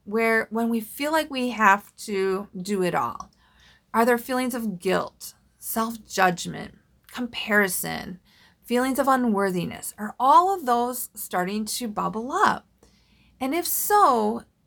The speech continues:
we have to spend some time recognizing them and also looking at the thoughts that are creating them, because our thoughts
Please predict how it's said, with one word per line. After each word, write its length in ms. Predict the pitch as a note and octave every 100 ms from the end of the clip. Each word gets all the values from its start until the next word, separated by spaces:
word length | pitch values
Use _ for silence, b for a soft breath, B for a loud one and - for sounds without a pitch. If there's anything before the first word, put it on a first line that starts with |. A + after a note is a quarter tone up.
| _
we 140 | C4
have 320 | C4+ C4+ D#4+ -
to 100 | F#4+
spend 400 | - A#3+ A#3 A#3
some 240 | B3+ A#3+
time 440 | A#3 G#3+ G3 F#3+ -
recognizing 1040 | F3+ A3 E4+ F4 A3 F3+ F3 F3 F3+ D#3+
them 500 | D3+ D3 D3+ G3 G#3+ b b b b b b -
and 400 | C#4 E4 E4 -
also 340 | C#4 C#4+ D4
looking 380 | C4 B3+ B3+ B3+
at 160 | A#3+ G#3
the 100 | F#3+
thoughts 720 | - - B3+ A3 - - -
that 160 | F#3
are 140 | F#3 F3+
creating 600 | - F#3+ F#3+ F#3 F3+ -
them, 360 | - F#2 - - _ _ -
because 600 | G#3+ - G3+ F#3 F3 -
our 140 | - F#3
thoughts 640 | - F3 E3+ B3 -